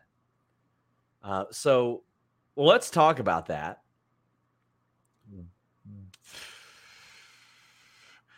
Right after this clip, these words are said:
Let me, let me read this. Uh, Brent Lockman says, "Dutt cut the angriest promo about a pencil the world has ever known.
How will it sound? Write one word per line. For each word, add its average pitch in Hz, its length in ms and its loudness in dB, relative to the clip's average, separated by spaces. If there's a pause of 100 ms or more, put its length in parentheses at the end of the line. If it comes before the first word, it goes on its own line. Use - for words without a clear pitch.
(260)
Let 180 120 0
me, 170 240 4
let 160 100 2
me 156 200 4
read 120 340 0
this. 101 400 0
Uh, 87 460 2 (920)
Brent 151 180 8
Lockman 110 340 6
says, 107 180 -4
"Dutt 151 380 6
cut 143 180 2
the 127 140 6
angriest 165 420 2
promo 147 240 2
about 127 160 6
a 107 40 4
pencil 143 300 -2
the 120 60 -2
world 120 260 2
has 117 60 4
ever 107 140 2
known. 147 280 2